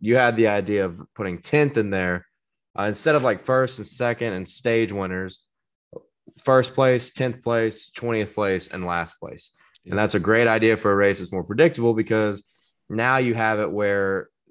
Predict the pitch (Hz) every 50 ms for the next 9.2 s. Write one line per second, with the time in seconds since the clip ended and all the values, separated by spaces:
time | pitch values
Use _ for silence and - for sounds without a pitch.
0 | _ _ _ 92 92 90 104 101 98 92 - 104 92 98 127 127 - - 120 110
1 | 95 104 98 82 - - - - - - 139 143 131 117 104 101 98 - - 98
2 | 95 92 - - - - 127 127 117 98 87 85 76 76 - _ _ _ _ _
3 | _ _ _ _ _ _ - 107 98 92 92 90 87 87 85 - - - _ _
4 | - 123 120 113 - - - - - - - 127 123 113 107 98 90 82 107 113
5 | 113 110 101 87 82 82 76 - 92 95 92 90 87 85 - _ _ _ _ _
6 | _ _ _ _ - 127 131 120 - - 113 104 90 - - 104 107 107 107 107
7 | 107 104 95 80 - - 104 101 104 104 95 104 98 101 92 85 101 104 101 98
8 | 92 92 92 87 95 90 85 - 92 92 90 90 90 - 98 92 87 - 87 92
9 | 101 95 85 76 73